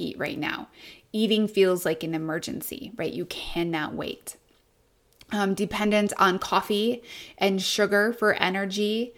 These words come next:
You have trouble focusing in between meals. Um, you eat to relieve fatigue. You feel shaky or jittery. You have headaches, irritability, agitated, and then also poor memory or forgetfulness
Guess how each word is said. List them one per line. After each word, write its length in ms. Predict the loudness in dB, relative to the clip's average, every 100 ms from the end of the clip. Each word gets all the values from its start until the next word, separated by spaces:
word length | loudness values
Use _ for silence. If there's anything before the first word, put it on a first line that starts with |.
| -20 -18 -4
You 140 | -2
have 180 | 0 0
trouble 360 | 0 2 2
focusing 800 | 0 4 4 4 2 2 2 0
in 220 | 0 -2 -2
between 500 | -2 -4 -4 -2 0
meals. 600 | 0 0 -2 -4 -8 -12 -18 -20 -20 -2
Um, 320 | 4 4 4
you 520 | 2 0 4 6 6 4
eat 320 | 0 0 0
to 120 | -2
relieve 460 | 2 4 4 2 0
fatigue. 800 | -4 -6 0 4 6 4 2 -2
You 200 | -4 -4
feel 320 | -2 2 2
shaky 680 | 2 2 4 2 0 0 0
or 140 | 0
jittery. 500 | 0 4 4 4 2
You 200 | 0 0
have 180 | -2 -4
headaches, 800 | -6 -2 0 0 -2 -6 -10 -10 -14 -20 -20 -20 _ 4
irritability, 1040 | 6 8 6 4 4 6 4 2 2 0 4
agitated, 1080 | 6 6 2 -4 -4 -4 0 0 0 -2
and 160 | -2 0
then 140 | 0
also 420 | 0 -2 0 2 2
poor 400 | 0 2 4 4
memory 500 | 2 2 0 -2 -2
or 160 | -2 -2
forgetfulness 960 | -4 0 2 2 -2 -4 -8 -6 -8